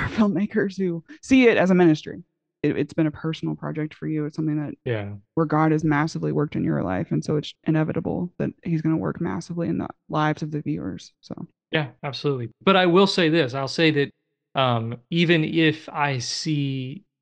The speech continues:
Speaker 2: making, um, movies, which I do, as something that I've been called to, and I'm trying to fulfill what God has asked me to do. And if you wanna call that a ministry, then that's fine.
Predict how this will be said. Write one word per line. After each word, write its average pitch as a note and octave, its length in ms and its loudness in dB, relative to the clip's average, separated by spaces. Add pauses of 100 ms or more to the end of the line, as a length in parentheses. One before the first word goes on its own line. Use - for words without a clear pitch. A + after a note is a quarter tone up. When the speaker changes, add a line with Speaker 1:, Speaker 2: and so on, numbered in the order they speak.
Speaker 2:
making, C#3+ 720 0
um, B2 340 -4
movies, C#3 420 -2
which C3 160 -8
I B2+ 100 -2
do, B2 520 -2
as B2 200 -6
something C3 360 -2
that A#2+ 200 -4
I've B2 200 -6
been B2 200 -8
called C#3+ 340 -2
to, B2 260 -6
and A#2 140 -8
I'm A#2 120 -10
trying C3+ 200 -4
to B2 60 -8
fulfill C3+ 540 -4
what B2 140 -6
God B2+ 220 -6
has A#2+ 140 -6
asked B2+ 280 -4
me C3 80 -6
to A#2 80 -6
do. B2+ 280 -4
And A#2+ 220 -6
if - 180 -6
you D#3 60 2
wanna D3 160 2
call C#3+ 260 0
that C3 160 0
a A2+ 40 -4
ministry, C3+ 520 -4
then A#2+ 140 -6
that's A#2 220 -6
fine. B2+ 480 -4